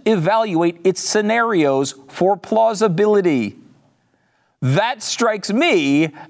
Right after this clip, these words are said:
as a bit of a problem, boys and girls. Uh, <laughs> I, I hate to say it. Unfortunately, many people's view of climate continues to be shaped by implausible futures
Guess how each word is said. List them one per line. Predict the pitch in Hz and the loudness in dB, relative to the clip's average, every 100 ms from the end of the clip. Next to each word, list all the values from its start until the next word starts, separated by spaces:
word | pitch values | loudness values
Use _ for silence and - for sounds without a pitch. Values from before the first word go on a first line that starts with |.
| - | -6
as | 160 165 | -4 -2
a | 165 | -2
bit | 151 143 170 285 359 | -2 -6 -2 0 0
of | 359 | 0
a | 294 | 0
problem, | 302 254 165 139 101 101 _ _ _ | 2 2 0 -2 -4 -14 _ _ _
boys | 147 135 | -2 -2
and | 131 | -2
girls. | 127 123 123 - - - - | 0 0 -2 -6 -10 -14 -4
Uh, | 147 147 - | 0 0 -2
<laughs> | - | -4
I, | 180 165 151 - - - - 175 | -2 0 -2 -6 -14 -12 -10 -6
I | - 160 | -4 -2
hate | 233 202 | -2 -2
to | 165 | -2
say | 233 170 | 0 0
it. | 113 - - - - | -4 -8 -20 -18 -4
Unfortunately, | 170 180 - 349 - 185 160 | -4 -2 -2 0 0 -2 0
many | 151 190 269 | 0 -2 -2
people's | 208 175 165 | -2 0 -2
view | 170 123 226 240 220 | -2 0 2 2 2
of | - | -2
climate | - 233 302 127 135 - | -2 -2 0 -2 -4 -4
continues | 156 - 165 165 180 | -4 -4 -4 -2 -2
to | - | -2
be | 170 180 | -2 -2
shaped | - - 107 107 - | -2 -2 -2 -4 -4
by | 107 | -4
implausible | 117 127 117 - 127 123 120 135 127 117 | -2 -2 -2 -4 0 0 0 -2 -4 -2
futures | 160 226 - 101 107 | -2 -2 0 -2 -2